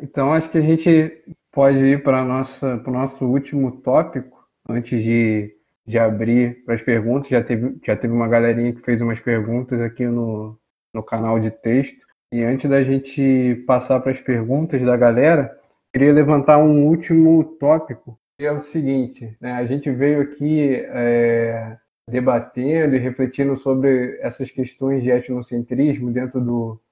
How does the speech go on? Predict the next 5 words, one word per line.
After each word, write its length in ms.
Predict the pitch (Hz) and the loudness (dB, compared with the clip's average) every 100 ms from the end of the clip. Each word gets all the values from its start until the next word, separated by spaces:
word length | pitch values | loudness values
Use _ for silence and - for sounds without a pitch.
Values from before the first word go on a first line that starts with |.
| _ _ | _ _
do 100 | 127 | -4
universo 520 | 123 120 127 131 135 | -4 2 2 0 -4
de 140 | 117 120 | -6 -6
jogos, 600 | 120 131 156 139 135 131 _ _ _ - | 0 4 6 4 0 -4 _ _ _ -2
é, 840 | 123 120 120 120 117 113 110 | 0 2 4 2 2 -2 -6